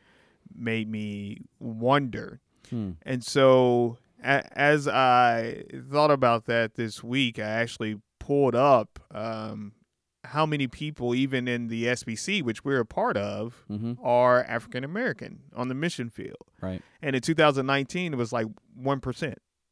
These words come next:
Speaker 1: Like, one percent of
Speaker 2: Okay.
Speaker 1: our missionaries on the mission field were African Americans. And, and I think even it's,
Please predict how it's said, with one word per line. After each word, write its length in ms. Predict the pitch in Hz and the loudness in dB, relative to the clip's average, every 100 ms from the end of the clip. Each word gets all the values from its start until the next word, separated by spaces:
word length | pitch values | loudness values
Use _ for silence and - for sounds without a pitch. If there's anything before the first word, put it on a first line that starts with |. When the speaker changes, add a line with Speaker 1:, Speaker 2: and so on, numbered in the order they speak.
| _ _ _ _ - | _ _ _ _ -8
Speaker 1:
Like, 140 | 117 | -8
one 400 | 104 120 127 143 | -6 -4 -2 0
percent 440 | 147 135 - 143 139 | -2 -4 -2 -2 0
of 80 | |
Speaker 2:
Okay. 80 | 101 | 2
Speaker 1:
our 200 | 123 120 | 4 4
missionaries 920 | 117 131 - 120 110 107 110 123 117 | 0 -4 -4 -8 -8 -10 -12 -12 -10
on 140 | 120 110 | -8 -6
the 80 | 110 | -6
mission 340 | 120 - 113 | -6 -6 -10
field 460 | - 107 104 104 107 | -8 -8 -6 -8 -6
were 120 | 107 | -6
African 320 | 107 - 117 | -6 -8 -10
Americans. 500 | 107 127 147 117 110 | -8 -4 -4 -4 -8
And, 200 | 117 120 | -6 -8
and 180 | 107 127 | -8 -4
I 60 | 123 | -4
think 280 | 180 220 143 | -2 -4 -2
even 380 | 143 139 127 | -2 0 -2
it's, 320 | 123 113 - | -4 -8 -16